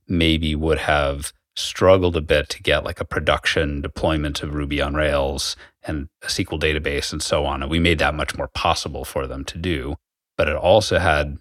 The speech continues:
the other way around, which was professional developers that completely knew how to buy a server, install Linux on it, put it in a co-location facility or set up a V P S or whatever,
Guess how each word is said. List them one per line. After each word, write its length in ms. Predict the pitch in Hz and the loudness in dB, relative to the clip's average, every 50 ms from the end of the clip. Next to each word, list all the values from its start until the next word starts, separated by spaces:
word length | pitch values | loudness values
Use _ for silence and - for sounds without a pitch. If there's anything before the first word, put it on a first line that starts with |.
| - | -4
the 120 | - 85 87 | 2 4 4
other 120 | 107 107 | 6 6
way 100 | 87 78 | 4 4
around, 300 | 76 76 76 76 73 71 | 2 2 0 0 -2 -2
which 140 | 71 - - | -6 -6 -8
was 100 | 92 - | -8 -8
professional 520 | - - - - 90 82 - - - 78 | -6 -6 0 2 2 2 2 0 -2 -2
developers 640 | 78 73 76 76 73 73 73 - 80 76 76 76 - | -2 0 2 2 2 0 0 -2 -2 -2 -2 -2 -4
that 140 | 73 65 - _ _ _ _ | -6 -8 -8 _ _ _ _
completely 460 | - - 78 - - 147 127 92 95 | -8 -8 -6 0 2 2 2 2 2
knew 160 | 95 92 87 82 | 2 2 2 2
how 160 | - 85 78 | 2 2 2
to 200 | 76 73 76 - - _ _ _ _ _ | 2 0 0 -2 -6 _ _ _ _ _
buy 300 | - 104 92 87 87 87 | -10 -2 2 4 6 6
a 80 | 85 78 | 6 4
server, 580 | - - 104 90 85 85 82 85 82 80 82 | 4 4 4 6 6 6 4 4 4 4 4
install 540 | 80 80 - - - 98 87 87 85 82 82 | 2 0 0 4 6 6 8 8 8 8 6
Linux 380 | 82 82 85 82 - - - 98 | 6 4 4 2 0 2 2 2
on 160 | 80 80 85 | 2 4 4
it, 200 | 82 80 80 - - _ | 4 4 2 0 -6 _
put 120 | - 101 | 0 2
it 140 | 90 85 82 | 2 2 2
in 60 | 85 | 0
a 40 | 82 | -2
co-location 640 | - - 101 82 82 80 - - 85 78 - - 82 | 0 2 2 4 4 2 0 0 -2 -2 -2 -4 -4
facility 640 | - - 90 - - 90 80 80 80 82 80 78 78 | -4 -4 -4 -2 -2 -2 -2 0 0 0 0 0 0
or 160 | 76 76 76 78 | 0 -2 -4 -4
set 180 | - - 110 110 | -2 0 0 0
up 100 | - - | 0 -2
a 60 | 92 | -2
V 160 | 80 85 85 | -2 -2 -2
P 180 | 82 - 92 82 | -2 -2 0 0
S 300 | 80 80 78 - - - | 2 2 0 0 -2 -4
or 40 | 80 | -2
whatever, 380 | 80 80 78 78 78 78 76 | 0 0 0 0 0 -2 -4